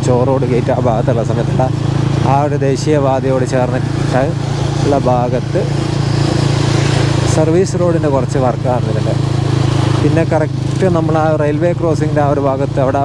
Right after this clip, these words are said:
ഒരു അണ്ടർ പാസേജ് വരുന്നുണ്ട്. നേരത്തെ ഇപ്പോൾ ഉള്ള ദേശീയപാതയുടെ അടിഭാഗത്തൂടെയുള്ള അണ്ടർ പാസേജ് കടപ്പുറം ഭാഗങ്ങളിലേക്ക് പോകുന്ന, അപ്പോൾ ഒരു അണ്ടർ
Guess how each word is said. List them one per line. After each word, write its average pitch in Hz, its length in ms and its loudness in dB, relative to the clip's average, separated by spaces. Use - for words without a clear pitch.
ഒരു 127 120 0
അണ്ടർ 135 260 -2
പാസേജ് 123 440 0
വരുന്നുണ്ട്. 110 360 -2
നേരത്തെ 135 400 2
ഇപ്പോൾ 180 240 0
ഉള്ള 160 100 0
ദേശീയപാതയുടെ 139 720 0
അടിഭാഗത്തൂടെയുള്ള 127 720 0
അണ്ടർ 117 240 -2
പാസേജ് 113 400 -2
കടപ്പുറം 123 500 0
ഭാഗങ്ങളിലേക്ക് 117 580 -2
പോകുന്ന, 107 200 0
അപ്പോൾ 151 180 2
ഒരു 156 140 0
അണ്ടർ 151 160 -4